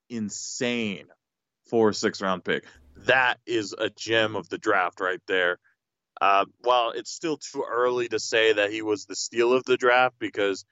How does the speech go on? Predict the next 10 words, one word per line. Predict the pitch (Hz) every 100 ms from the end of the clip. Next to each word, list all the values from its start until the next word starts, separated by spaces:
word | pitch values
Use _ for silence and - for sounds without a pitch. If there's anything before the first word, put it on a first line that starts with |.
| _ _ -
there | 92
are | 92 101
a | 110
lot | 113 120
of | 110 -
talented | - 113 120 113 -
players | 120 120 113
out | 107 110 -
there | 123 120
that | 107 98 95